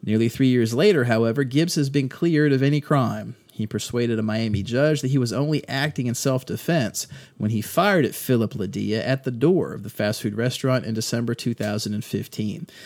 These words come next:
So basically, this guy comes up to him in line and claims that he cut in line ahead of him, says, "I got something for you, N-word, I'll kill you, N-word, I'm gonna shoot you." Uh, Gibbs left the restaurant.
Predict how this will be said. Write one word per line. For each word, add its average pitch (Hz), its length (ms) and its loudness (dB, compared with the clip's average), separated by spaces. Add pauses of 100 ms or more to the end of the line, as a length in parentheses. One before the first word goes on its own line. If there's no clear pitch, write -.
(180)
So - 160 -2
basically, 160 320 4
this 165 180 0
guy 139 560 4 (200)
comes 160 300 4
up 165 160 -2
to 151 80 0
him 143 200 4
in 107 160 0
line 101 480 -2 (560)
and 101 400 -2
claims 139 500 2
that 117 160 2
he 120 300 4 (240)
cut 139 180 6
in 117 140 4
line 110 200 4
ahead 123 280 2
of 101 100 -4
him, 101 420 -4 (180)
says, 110 260 0
"I 110 80 -2
got 131 240 2
something 127 320 2
for 139 260 2
you, 127 380 4 (160)
N-word, 123 360 4
I'll 107 80 0
kill 135 300 2
you, 113 280 2
N-word, 117 380 2
I'm 113 120 2
gonna 104 180 0
shoot - 340 0
you." 98 300 -8 (500)
Uh, 104 280 -2
Gibbs 131 480 0
left 147 320 0
the 110 80 -2
restaurant. 107 580 -4